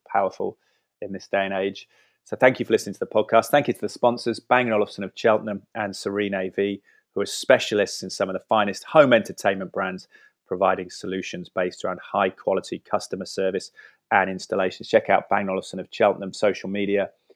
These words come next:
Twitter, Instagram, the website, get the contact details for Jason Briggs and his team, local guy running a team in Bishop's Cleaver football team, A F C Cheltenham, although he's a big Manchester United fan as well. So going through all the ringer at, at the moment, he precedes me a little bit, so he'll remember the,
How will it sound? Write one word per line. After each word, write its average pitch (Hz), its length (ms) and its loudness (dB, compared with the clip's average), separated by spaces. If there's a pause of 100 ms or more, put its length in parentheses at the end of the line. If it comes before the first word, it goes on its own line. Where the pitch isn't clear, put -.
(180)
Twitter, 101 420 0 (100)
Instagram, 98 680 -2 (360)
the 101 60 -4
website, 95 600 2
get 95 100 -2
the - 100 -16
contact 98 400 -2
details 98 380 -4
for - 80 -12
Jason 104 380 0
Briggs 101 280 -2
and 95 60 -12
his 95 140 -12
team, 113 340 2 (100)
local 107 340 0
guy 110 260 6
running 101 240 0
a 95 40 -4
team 104 300 -2
in 98 140 -6 (400)
Bishop's - 260 -4
Cleaver 107 320 0
football 104 260 -4
team, 101 300 -4
A 107 120 0
F 98 100 -4
C 101 280 -2
Cheltenham, 104 460 2 (140)
although 101 200 0
he's 104 160 -2
a 95 60 -4
big 95 180 -4
Manchester 95 460 -6
United 92 180 -4
fan 95 200 -4
as 92 120 -10
well. 98 280 0 (480)
So - 120 -12
going 120 220 4
through 113 140 4
all 98 80 6
the 95 80 0
ringer 98 260 0
at, 90 80 0
at 90 140 -4
the 92 80 -4
moment, 95 320 -2
he 120 80 2
precedes 110 500 0
me 98 80 -4
a - 20 0
little 90 120 -2
bit, 87 100 -2
so 95 80 -4
he'll 110 80 2
remember 98 260 -2
the, 95 160 -4